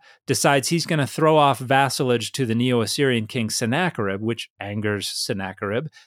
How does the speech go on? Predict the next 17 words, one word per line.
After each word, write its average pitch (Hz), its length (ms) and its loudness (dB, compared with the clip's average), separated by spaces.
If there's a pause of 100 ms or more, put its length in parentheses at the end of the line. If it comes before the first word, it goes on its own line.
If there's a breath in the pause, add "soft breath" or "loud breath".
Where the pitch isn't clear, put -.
(100)
And 135 140 0
so 127 260 4
he 233 220 0
mounts 123 680 0
an 123 140 0
invasion 107 760 -4 (420)
and 123 160 -4
comes 139 340 0
in 127 180 2
and 113 140 0
destroys, 131 720 2 (160)
um, 113 480 0
cities 123 460 -2
and 113 260 -2 (280 loud breath)
basically 185 480 2
does 135 640 2
what 135 560 0